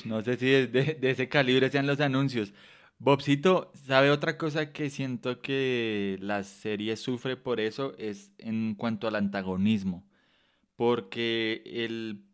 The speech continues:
personaje de Najma es como raro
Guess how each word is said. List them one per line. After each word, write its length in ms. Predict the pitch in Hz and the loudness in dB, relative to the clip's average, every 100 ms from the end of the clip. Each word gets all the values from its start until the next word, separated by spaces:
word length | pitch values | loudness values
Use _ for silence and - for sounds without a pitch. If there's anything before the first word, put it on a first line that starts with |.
| - | -6
personaje 520 | 120 113 113 107 123 | -6 -4 -4 -4 -4
de 80 | 127 | -2
Najma 760 | 120 120 - - 131 139 - _ _ _ _ _ _ _ _ _ _ _ | 0 -2 -4 -6 -6 -6 -12 _ _ _ _ _ _ _ _ _ _ _
es 260 | 120 123 - | -8 -8 -8
como 880 | - 127 139 143 135 123 117 110 107 | -6 -4 -2 0 0 2 2 2 -2
raro 520 | 98 117 131 131 131 | -2 2 4 6 4